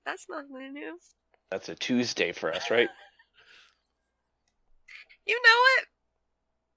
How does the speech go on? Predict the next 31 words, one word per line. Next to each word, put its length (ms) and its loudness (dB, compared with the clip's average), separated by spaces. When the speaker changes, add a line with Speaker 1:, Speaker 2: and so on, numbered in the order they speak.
Speaker 2:
Uh, 260 12
it's 140 8
good 200 12
to 80 2
see 220 2
that 160 6
you're 120 8
not 320 6
a, 240 10
a 100 10
demon 380 6
imp. 240 -6
Speaker 1:
No, 460 10
no, 260 2
I 120 -2
took 220 -10
care 180 -2
of 80 -4
that 160 -2
issue. 400 -4
Um, 460 0
I 80 4
think 220 -2
we 80 0
have 120 2
some 140 -8
stuff 420 -2
to 100 -8
<laughs> 100 2
talk 320 -2
about. 420 -2